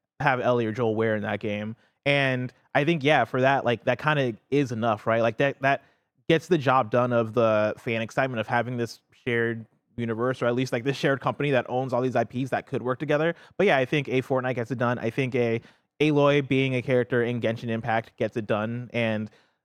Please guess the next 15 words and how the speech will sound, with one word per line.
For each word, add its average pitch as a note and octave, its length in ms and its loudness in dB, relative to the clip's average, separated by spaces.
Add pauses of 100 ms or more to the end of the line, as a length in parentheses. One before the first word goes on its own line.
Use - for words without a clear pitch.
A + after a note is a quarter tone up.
(120)
yeah, D3 180 2
like, C#3 120 4
I D#3 60 6
don't E3 180 4
know D#3+ 140 6
if - 80 -2
we're C#3 80 2
in C#3+ 140 0
the B2+ 140 2
era B2 160 4
anymore A#2+ 300 0
where A2+ 140 2
we A2+ 160 -6
need A2+ 480 -4 (140)
to A#2 380 -2